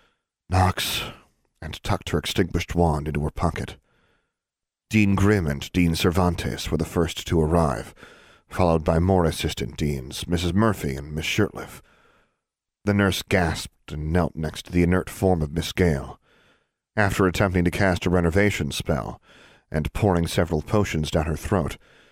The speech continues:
Missus Murphy looked up at Dean Grimm, her face pale, and shook her head. "Take her to the infirmary," Miss Grimm said. "Everyone, please ensure no students see her.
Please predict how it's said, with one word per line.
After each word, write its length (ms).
Missus 240
Murphy 260
looked 240
up 140
at 120
Dean 200
Grimm, 500
her 120
face 280
pale, 560
and 100
shook 220
her 60
head. 420
"Take 220
her 60
to 80
the 140
infirmary," 640
Miss 160
Grimm 240
said. 400
"Everyone, 400
please 240
ensure 340
no 140
students 440
see 140
her. 240